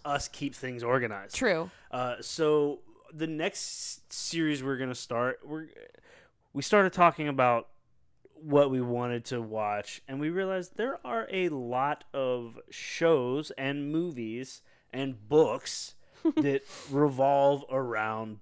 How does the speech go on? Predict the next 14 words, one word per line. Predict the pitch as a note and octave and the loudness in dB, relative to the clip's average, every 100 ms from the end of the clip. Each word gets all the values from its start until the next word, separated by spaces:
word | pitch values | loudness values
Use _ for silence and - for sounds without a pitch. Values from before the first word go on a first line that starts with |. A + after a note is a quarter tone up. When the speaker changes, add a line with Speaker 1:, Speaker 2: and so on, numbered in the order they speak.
| - | -8
Speaker 1:
babysitting. | G#2+ B2+ G2 - F#2 - - | -6 -6 -8 -14 -14 -16 -12
Speaker 2:
Yes, | F3 E3+ E3 - - | -4 -4 -4 -8 0
and | G3 - | 0 6
all | G#3 G#3 | 6 6
of | G3 | 0
the | |
trials | F#3 A#3+ C4 B3+ | -4 4 6 6
and | A3+ | 2
tribulations | G3+ G#3+ G3 G3+ G#3 G#3+ A3 G#3+ G#3+ - - - - | -2 -4 -2 -2 -2 -2 -4 -4 -6 -8 -8 -16 -16
Speaker 1:
thereof. | A#2+ B2 A#2 A2+ G2+ - | 0 2 2 0 -4 -4
And | D3+ E3 | -2 4
this, | G#3 - - | 2 2 -10
this | D#3+ D#3+ G3+ | -4 -2 0
is | A#3 G3 D#3 - | -2 -4 -6 -12